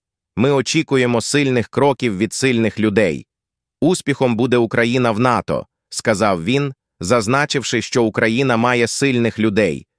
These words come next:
сильну армію, яка стільки часу протистоїть Путіну. Як розповідала Європравда, рішення саміту нато проголосило, що повноцінне членство України стало незворотним. Лідери Північноатлантичного альянсу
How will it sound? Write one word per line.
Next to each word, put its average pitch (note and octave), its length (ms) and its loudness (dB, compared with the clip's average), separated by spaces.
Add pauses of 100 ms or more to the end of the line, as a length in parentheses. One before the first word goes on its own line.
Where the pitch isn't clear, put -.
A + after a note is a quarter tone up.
(140)
сильну C3 500 0
армію, G#2+ 580 0 (260)
яка A2+ 280 0
стільки C3+ 400 -2
часу C3+ 380 -2
протистоїть A2+ 680 -2
Путіну. E2 480 -4 (580)
Як A#2+ 220 0
розповідала B2 640 2
Європравда, A#2+ 840 0 (320)
рішення C3 480 0
саміту B2 480 0
нато C3 360 2
проголосило, A#2 760 0
що A#2 200 -2
повноцінне A#2 680 0
членство A#2+ 500 0
України G#2+ 560 0
стало A#2 380 2
незворотним. G#2 760 0 (560)
Лідери D#3 400 0
Північноатлантичного B2 1200 0
альянсу A2+ 760 -2